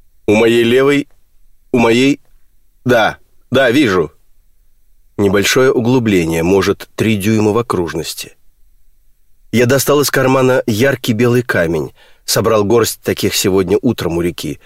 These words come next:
вложил его в углубление и отступил на шаг. «Вот оно», —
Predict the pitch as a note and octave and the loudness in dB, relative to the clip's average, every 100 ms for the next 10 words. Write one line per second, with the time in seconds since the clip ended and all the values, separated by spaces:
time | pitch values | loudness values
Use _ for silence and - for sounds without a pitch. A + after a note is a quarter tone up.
0 | - - - - G#2+ B2 A2+ B2+ G2 F#2+ | -20 -20 -14 -2 0 2 2 0 2 2
1 | F#2+ G2 F#2 G2 F#2 G2+ A#2 C3+ C3 - | 2 0 0 -2 0 2 2 0 -2 -12
2 | - - A#2+ - - - G#2 G#2 A2 - | -8 -2 -2 -2 -6 -2 0 0 0 -2
3 | D2+ - - - _ _ - _ _ - | -6 -10 -20 -20 _ _ -20 _ _ -20
4 | _ _ _ _ _ - - _ _ - | _ _ _ _ _ -20 -20 _ _ -6
5 | F2+ G#2+ - D#2 D2+ B1 | 0 0 0 -4 -6 -10